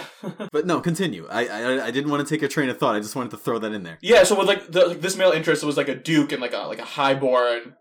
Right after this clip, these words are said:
Speaker 1: person. I think, like, even, like, the queen in the show or something li-, is also black. There's, like, an Indian, like, an Indian wo-, like, woman who's also in the show as another highborn person, and it's,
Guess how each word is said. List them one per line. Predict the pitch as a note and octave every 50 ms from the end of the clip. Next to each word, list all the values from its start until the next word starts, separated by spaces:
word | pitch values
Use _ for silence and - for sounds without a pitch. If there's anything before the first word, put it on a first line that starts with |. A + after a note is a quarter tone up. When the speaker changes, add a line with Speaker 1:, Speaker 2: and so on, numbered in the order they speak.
| _ _ _ -
Speaker 1:
person. | F3 E3+ E3+ E3
I | C#3+ C#3+
think, | F3+ F3+ F3
like, | E3+ E3+ -
even, | F3+ E3+ E3+
like, | D#3+ D#3 D3+ -
the | C#3+
queen | C3+ - - - D3 D3+ E3+ F#3 G3+
in | A3 A3
the | A3
show | A3 - - A#3 A3+ A3
or | G#3+ G#3+
something | G#3+ A#3 A3 A3 A3 A#3 A#3 A#3 A3+ A3
li-, | G3+ F#3 E3+
is | E3+ E3+ -
also | E3+ F3+ F3 F3+ G3+ F#3 E3+
black. | - B2 B2+ C#3 D#3 F#3+ A3 A3 - - _ _ -
There's, | F#3 F#3
like, | F#3+ F#3 F#3
an | F#3
Indian, | F3 E3+ E3 E3+ F3 F3 E3+ E3+ E3+ E3+ -
like, | - E3+ E3 E3
an | D#3+
Indian | E3 E3 D#3+ E3 D#3+ D3
wo-, | D#3 D#3+
like, | - D3 C#3 C#3 C#3+
woman | D#3 D#3+ D#3+ D#3 D#3 D#3
who's | D#3+ E3+ F3 -
also | - D#3+ D#3 - E3 D#3+
in | D#3
the | D#3
show | D3+ - E3+ D3+ D#3 D#3
as | B2+ C#3+ C#3
another | D3 D3 D3 C#3 C#3+ C#3+ C#3+ C#3+ D3 D3 - _ _ _
highborn | - - D3 D3 D3 D3 D3 D3 C#3+ C#3+
person, | D3+ C#3+ C#3 C#3 - D#3 C#3 C#3 C#3 C3+
and | - D3+ D#3
it's, | D3 - - -